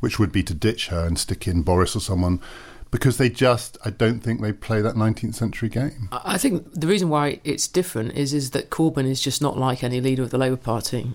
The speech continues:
Speaker 2: from the early twentieth century. And however much part of the Conservative Party and part of the, let's call it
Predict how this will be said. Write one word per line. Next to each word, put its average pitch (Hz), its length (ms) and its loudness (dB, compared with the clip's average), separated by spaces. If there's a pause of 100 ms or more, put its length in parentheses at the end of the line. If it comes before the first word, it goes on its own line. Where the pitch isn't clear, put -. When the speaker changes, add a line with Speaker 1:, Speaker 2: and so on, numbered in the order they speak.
Speaker 2:
from 135 180 -2
the 120 240 -4 (100)
early 135 640 2
twentieth 139 440 -2
century. 120 680 -2
And 139 280 0 (340)
however 180 320 2
much - 240 0
part 139 220 0
of 127 100 -4
the 131 100 -2
Conservative 131 540 -2
Party 127 380 0
and 120 120 -4
part 131 200 0
of - 160 -10
the, 127 220 0 (460)
let's - 260 -2
call 131 200 2
it - 160 0